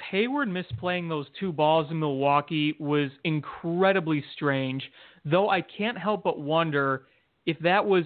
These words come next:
in part of the very weird window lighting they have in Milwaukee, because when they close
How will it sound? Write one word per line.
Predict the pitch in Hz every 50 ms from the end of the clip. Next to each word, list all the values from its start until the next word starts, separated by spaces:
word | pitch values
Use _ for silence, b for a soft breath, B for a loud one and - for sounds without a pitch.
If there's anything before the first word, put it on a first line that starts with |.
| - -
in | - 170 160
part | 147 - - - 165 165 170 165
of | 147 139
the | 139 143
very | 127 123 147 147 156 160 165 170 156
weird | 143 131 127 127 135 139 139 143 147 147 147 135 131
window | - 139 131 131 139 147 151 147 156 151
lighting | 147 147 151 151 151 151 151 151 156 151
they | 151 151 143
have | 139 151 151 151 147
in | 147 156 151
Milwaukee, | 151 151 147 147 156 156 151 151 151 - - 165
because | 143 156 - 180 170 151 147
when | 147 170 208 226
they | 262 277 262 -
close | - - - 165 165 175 175